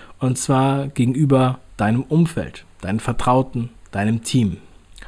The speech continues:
Und du musst regelmäßig Rechenschaft ablegen, was ist passiert in die eine und in die andere Richtung. Das wird dir helfen bei der Motivation, beim Antrieb und bei der Umsetzung. Idee Nummer drei. Zwischenziele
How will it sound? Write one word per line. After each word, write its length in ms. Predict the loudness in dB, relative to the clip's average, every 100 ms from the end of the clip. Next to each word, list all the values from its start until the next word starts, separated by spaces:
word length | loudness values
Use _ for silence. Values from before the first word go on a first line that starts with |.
| -20 -20 -20 -20 -10
Und 380 | -4 -2 -2 -6
du 120 | -2 2
musst 300 | 2 2 2
regelmäßig 640 | 4 4 4 2 0 2
Rechenschaft 640 | 2 2 -2 -2 -4 -6
ablegen, 560 | -12 -8 -6 -6 -6 -8 -12 -20 -20 -18
was 380 | -6 2 2 0
ist 180 | -4 -4
passiert 580 | -2 -2 2 2 2 -4 -20 -20 -20 -20 -20 -20 -6
in 100 | -4
die 120 | -2
eine 420 | 0 0 0 -2 -6
und 160 | -2 2
in 120 | 2
die 100 | 0
andere 440 | 0 0 2 2
Richtung. 400 | 2 0 -6 -10 -16 -20 -20 -20 -20 -4
Das 220 | -4 -2
wird 120 | 0
dir 80 | 2
helfen 400 | 2 -2 -4 -10 -10 -14
bei 100 | -4
der 80 | 0
Motivation, 760 | 0 2 0 0 0 0 0 0
beim 180 | -2
Antrieb 460 | 0 -4 -2 -6 -8 -2
und 220 | 0 0
bei 120 | 0
der 120 | -2
Umsetzung. 540 | -4 -6 -8 -10 -14 -14 _ -20 -20 -20 -20 -20 _ -4
Idee 240 | 0 2
Nummer 220 | 4 2
drei. 320 | 2 0 -2 -8 -20 -20 -20 -20 -14
Zwischenziele 880 | 4 4 6 4 4 4 6 6 2